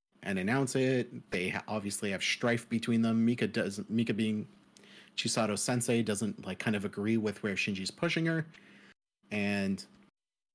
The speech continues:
just kinda wants her to live her own life. And he's like, "Nope, you promised me you'd make her into a perfect assassin. I'm here to collect all my debt."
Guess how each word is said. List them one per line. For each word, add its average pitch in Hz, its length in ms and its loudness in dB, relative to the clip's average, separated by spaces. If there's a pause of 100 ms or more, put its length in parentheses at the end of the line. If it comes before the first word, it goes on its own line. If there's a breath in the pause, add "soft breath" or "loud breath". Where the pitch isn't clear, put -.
(560)
just - 220 -2
kinda 98 200 -2
wants 95 280 -2
her 101 240 0
to - 120 0
live 98 280 2
her 104 180 2
own 98 180 2
life. 113 220 0
And 110 80 0
he's 98 140 -2
like, 110 160 -4
"Nope, 147 280 4
you 123 140 4
promised 123 380 0
me 120 100 4
you'd 113 160 6
make 113 160 2
her 113 80 -2
into 107 200 -2
a 101 40 0
perfect 110 340 -4
assassin. 107 440 -4
I'm 98 100 -2
here 101 160 -4
to 98 80 -4
collect 98 320 -6
all 98 80 -4
my 95 140 -4
debt." 113 300 -2